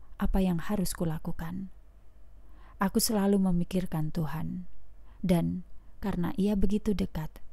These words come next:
aku tidak akan pernah terantuk atau jatuh. Hati, tubuh, dan jiwa dipenuhi sukacita. Karena Engkau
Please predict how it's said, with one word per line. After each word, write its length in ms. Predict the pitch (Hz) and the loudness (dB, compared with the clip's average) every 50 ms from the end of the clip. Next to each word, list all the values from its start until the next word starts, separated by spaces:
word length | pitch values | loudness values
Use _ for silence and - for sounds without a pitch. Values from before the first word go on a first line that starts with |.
| - - - - - - - | -12 -16 -16 -14 -10 -8 -6
aku 160 | 202 - - | -4 0 2
tidak 400 | 220 - 202 175 196 196 165 160 | 4 4 4 4 2 0 -2 -2
akan 240 | - - 160 160 160 | -2 -2 -2 -2 0
pernah 560 | - - 180 175 175 170 170 175 - - - - - | 2 2 2 2 2 2 0 0 -2 -6 -12 -10 -6
terantuk 560 | 190 - - - 180 175 175 170 - 170 - - - - - - - - - | -6 -6 -4 -2 -2 -2 -2 -2 -2 -4 -4 -4 -8 -16 -16 -16 -16 -8 -4
atau 240 | 214 214 - 214 202 | -4 0 2 2 2
jatuh. 400 | - 185 170 160 - 165 151 - - - - - - - - - - - - - - - - - - - - - - - - - - - - - - - - - - - - - - - - - | 2 0 -2 -2 0 2 4 4 4 4 2 -2 -8 -10 -14 -18 -18 -18 -18 -18 -18 -20 -20 -20 -20 -18 -16 -16 -16 -16 -18 -18 -18 -18 -18 -18 -18 -18 -16 -16 -18 -18 -16 -16 -18 -16 -8 -4
Hati, 560 | - 196 196 - - 180 170 165 165 165 - - - - - - - - - | -2 -2 0 0 2 2 2 0 0 -4 -8 -12 -14 -14 -12 -12 -14 -2 4
tubuh, 400 | - 208 180 156 - 165 165 - - - - - - - - - - - | 6 6 10 12 12 12 12 10 4 2 2 -2 -6 -8 -8 -8 -4 0
dan 240 | 202 220 220 202 185 | 2 4 6 6 6
jiwa 480 | - 190 170 156 160 165 175 - - - - - - - - - - | 6 4 4 4 2 0 -2 -4 -6 -6 -6 -6 -6 -6 -6 -4 -2
dipenuhi 480 | 190 - - 185 170 170 175 160 170 190 | 0 4 6 6 6 6 6 4 4 4
sukacita. 800 | - - - - 165 - - - 185 - - - 165 185 - - - - - - - - - - - - - - - - - - - - - - | 4 4 2 0 -2 -2 -2 0 0 0 0 0 -2 -2 -4 -4 -6 -6 -8 -10 -12 -16 -16 -16 -16 -16 -16 -16 -16 -16 -14 -14 -12 -12 -10 -6
Karena 320 | - 185 175 170 165 160 | -4 -2 0 0 2 2
Engkau 560 | - 185 170 - - 175 170 165 165 175 190 | 4 4 6 6 6 4 4 4 4 2 2